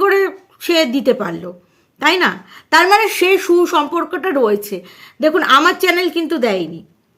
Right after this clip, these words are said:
তার মানে আমার সাথে WhatsApp-এ সেই যোগাযোগটা নেই, এটাই তো বুঝতে পারছেন, এটাই তো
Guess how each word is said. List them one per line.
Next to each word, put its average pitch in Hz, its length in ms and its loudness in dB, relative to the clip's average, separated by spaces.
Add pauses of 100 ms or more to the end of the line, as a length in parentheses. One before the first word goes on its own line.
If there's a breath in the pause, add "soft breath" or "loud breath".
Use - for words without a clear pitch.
(360)
তার 294 140 2
মানে 370 240 2
আমার 359 260 2
সাথে 349 220 0 (120)
WhatsApp-এ 294 460 0
সেই 294 220 -2
যোগাযোগটা 285 500 -4
নেই, 214 220 -4 (360 soft breath)
এটাই 285 200 0
তো 392 100 0 (100)
বুঝতে 349 300 -2 (100)
পারছেন, 349 400 2 (460 loud breath)
এটাই 349 320 2
তো 415 60 0